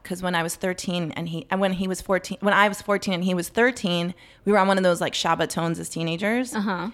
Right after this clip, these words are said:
Speaker 1: And he wrote me one of these letters, and I still have it to this day, in bubble letters that said, "Javi, you are the woman of my dreams, the mother of my children. I love you." So I see this email flash forward, right? We're in our twenties.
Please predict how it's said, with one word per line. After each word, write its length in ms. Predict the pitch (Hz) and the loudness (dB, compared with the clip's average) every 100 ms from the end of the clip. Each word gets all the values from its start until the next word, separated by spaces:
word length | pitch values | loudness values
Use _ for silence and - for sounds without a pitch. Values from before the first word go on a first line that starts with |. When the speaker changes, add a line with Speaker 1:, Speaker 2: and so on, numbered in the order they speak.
| _ _ _ _ _ - | _ _ _ _ _ 2
Speaker 1:
And 320 | 185 180 180 | 4 6 4
he 100 | 202 | 0
wrote 240 | 190 185 196 | 2 0 0
me 100 | 196 | -2
one 180 | 185 180 | -2 -2
of 40 | |
these 220 | 180 175 | -4 -4
letters, 440 | 175 160 175 202 196 | -2 0 0 0 -2
and 80 | |
I 120 | 170 165 | -6 -6
still 260 | - 170 | -6 -4
have 180 | 165 160 | -2 -2
it 60 | 151 | -4
to 80 | 165 | -8
this 160 | 160 - | -8 -4
day, 280 | 151 165 - | 0 0 -2
in 180 | 175 165 | -4 0
bubble 280 | 165 160 | 2 2
letters 360 | 156 139 139 156 | 0 0 -2 -6
that 160 | 123 - | -10 -4
said, 200 | 165 156 | -4 -4
"Javi, 360 | - 165 170 | -2 -2 -2
you 120 | 175 | 0
are 120 | 165 160 | 0 0
the 80 | |
woman 240 | 165 196 180 | -2 -2 0
of 60 | |
my 180 | 190 180 | 0 0
dreams, 380 | 165 170 160 165 | -2 -4 -4 -4
the 80 | 190 | -2
mother 340 | 175 165 175 | 0 2 2
of 80 | 170 | 0
my 160 | 165 156 | 0 -2
children. 460 | - 160 165 151 - | -2 -4 -2 -4 0
I 100 | 156 | 0
love 320 | 165 156 139 | 2 2 2
you." 260 | 127 - - _ - - _ - | 0 -6 -10 _ -20 -20 _ -10
So 140 | - | 2
I 80 | 196 | 2
see 260 | 185 254 254 | 2 0 0
this 180 | 233 - | 0 -2
email 420 | 240 233 180 170 | 2 2 4 2
flash 440 | 180 - 180 180 - | 0 0 0 0 -2
forward, 520 | 190 180 151 156 185 | -2 0 2 0 0
right? 380 | 170 156 165 170 | -2 -2 -4 -4
We're 100 | 165 | -4
in 80 | 165 | -2
our 80 | 165 | -4
twenties. 600 | - 196 170 151 175 | 0 0 2 -2 -6